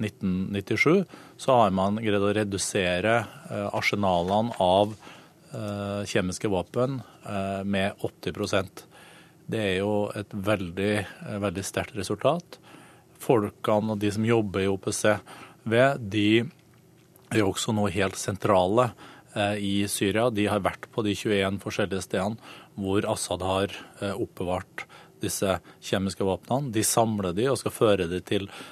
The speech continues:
ei havn hvor man da skal få de ut, eh, for at de skal destrueres. Så de gjør en skikkelig viktig jobb nå for å hindre at man igjen kan oppleve en situasjon hvor den syriske befolkningen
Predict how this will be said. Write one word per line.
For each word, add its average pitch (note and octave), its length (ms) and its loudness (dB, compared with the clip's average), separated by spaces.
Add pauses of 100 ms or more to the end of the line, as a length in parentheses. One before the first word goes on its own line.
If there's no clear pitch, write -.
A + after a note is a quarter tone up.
(100)
ei G#2+ 100 0
havn D3 460 4
hvor A2 160 0
man G#2 180 2
da F#2 120 2
skal G2 500 -2
få F#2+ 260 -2
de G2 120 -2
ut, D3 440 0 (480)
eh, G#2+ 260 2
for G2 220 0
at F#2+ 140 -2
de G2 100 -4
skal F#2+ 400 0 (100)
destrueres. F#2+ 600 -2
Så - 200 -8
de A2+ 140 2
gjør G2+ 220 4
en A2 160 -2 (240)
skikkelig - 400 0
viktig A2+ 280 -2
jobb G#2+ 180 2
nå F3 180 2
for A#2+ 260 4 (160)
å B2+ 240 4 (380)
hindre B2 640 2 (260)
at G#2+ 160 -2
man A2 140 0
igjen G#2+ 540 2
kan A#2 120 -4
oppleve F#2+ 360 -6
en F#2+ 80 -4
situasjon G#2+ 640 0 (440)
hvor A2 120 2
den G2+ 120 0
syriske G2 440 0
befolkningen G2+ 640 -2